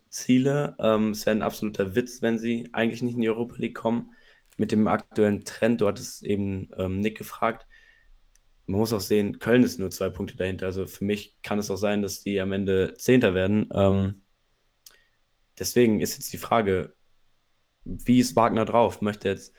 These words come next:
ähm, Schalkes Interesse nach vorne stellen, was er tun sollte?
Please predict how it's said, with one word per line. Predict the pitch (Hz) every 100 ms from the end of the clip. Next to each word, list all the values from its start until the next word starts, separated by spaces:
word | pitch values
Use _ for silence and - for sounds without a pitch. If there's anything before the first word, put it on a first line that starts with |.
| - - _ _
ähm, | - 101 98 98 95 - _ _ _ _ _ _ -
Schalkes | - - 110 113
Interesse | 110 104 107 104
nach | 98
vorne | - 117
stellen, | 117 131 127
was | 110
er | 101 92
tun | - 101
sollte? | 101 104 127 127 147